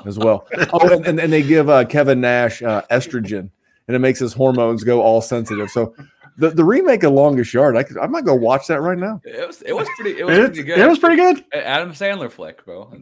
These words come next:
Speaker 2: mean, that's, that's good stuff.
Speaker 1: It's, it's, it's like, it's like the, uh, it's like the Taco Bell of movie, like, you know,
Speaker 2: Yes.
Speaker 1: franchises. You,
Speaker 2: Yeah.
Speaker 1: it's not great. It's not like Chipotle, like, something you'd really want. But let's be honest, you're hungry and you just want something to satisfy that,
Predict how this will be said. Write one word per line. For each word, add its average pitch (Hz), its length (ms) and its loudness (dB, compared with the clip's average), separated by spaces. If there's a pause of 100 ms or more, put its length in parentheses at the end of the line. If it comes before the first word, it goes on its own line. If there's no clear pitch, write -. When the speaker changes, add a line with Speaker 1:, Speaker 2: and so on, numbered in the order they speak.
Speaker 2:
mean, 104 220 -20
that's, - 400 -20
that's - 160 -20
good 117 180 -20
stuff. - 400 -20
Speaker 1:
It's, 202 200 0
it's, 208 160 -4
it's - 240 -4
like, 196 160 -4
it's 196 160 -4
like 202 260 -2
the, 175 320 0
uh, 156 80 0
it's 127 100 -8
like 202 120 -2
the 147 80 -2
Taco 131 480 -2
Bell 98 480 -2
of 113 180 -6
movie, 117 400 2
like, 107 380 -4
you 120 140 0
know, 107 200 0
Speaker 2:
Yes. 113 220 -10
Speaker 1:
franchises. 110 760 0
You, 131 240 -2 (120)
Speaker 2:
Yeah. - 140 -16
Speaker 1:
it's 151 200 -6
not 196 320 4
great. 165 380 4
It's 147 180 -6
not 151 200 0
like 165 160 0
Chipotle, 151 600 2
like, 135 180 2
something 135 300 0
you'd 123 200 0
really 127 300 4
want. 135 300 2
But 247 140 -4
let's 302 160 -12
be - 120 -6
honest, 254 300 -2
you're 170 100 0
hungry 196 340 0
and 175 60 0
you 175 40 -4
just 180 160 -8
want 190 180 -2
something 185 300 -2
to 170 80 -6
satisfy 175 640 -2
that, 160 320 -4